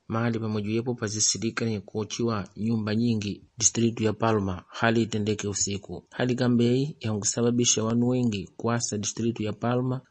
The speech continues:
kuzidi kitulila upande wa Kitunda. Kawalipo kiasi ya wanu alfu ishirini walikuishi hali mbaya.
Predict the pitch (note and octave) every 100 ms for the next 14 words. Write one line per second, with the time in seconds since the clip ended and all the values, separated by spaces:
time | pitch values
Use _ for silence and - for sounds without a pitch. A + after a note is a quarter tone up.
0 | _ G#2+ G2+ A#2+ A#2 B2+ C3+ - - A2
1 | A2+ A#2 A#2 G#2+ A#2+ A2+ G#2 G2+ - G2+
2 | A2 G2+ F#2 D#2+ - - G#2 G#2+ A#2 A#2+
3 | A#2 G#2 F2+ - A#2 A#2 - A2+ A2+ A#2
4 | - A#2+ A#2 - G#2 G2+ G#2+ A#2+ B2+ C3+
5 | _ _ A2+ A2+ A2+ A2+ A2+ - G#2+ -
6 | A2+ A2+ G#2+ G#2 A2 G2+ F#2+